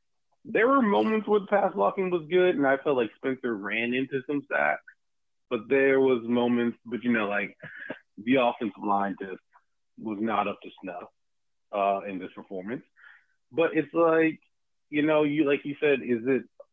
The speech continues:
just a week one problem, or is it, like, uh, a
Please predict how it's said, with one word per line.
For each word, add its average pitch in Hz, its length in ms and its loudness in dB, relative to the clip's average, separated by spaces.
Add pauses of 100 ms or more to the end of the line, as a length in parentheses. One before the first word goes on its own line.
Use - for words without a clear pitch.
just 120 180 -4
a 131 40 -6
week 117 240 -2
one 139 220 -2
problem, 185 500 0 (440)
or 120 300 0
is 107 140 -2
it, 117 140 -4
like, 104 260 -6 (360)
uh, 101 600 0 (720)
a 113 120 -4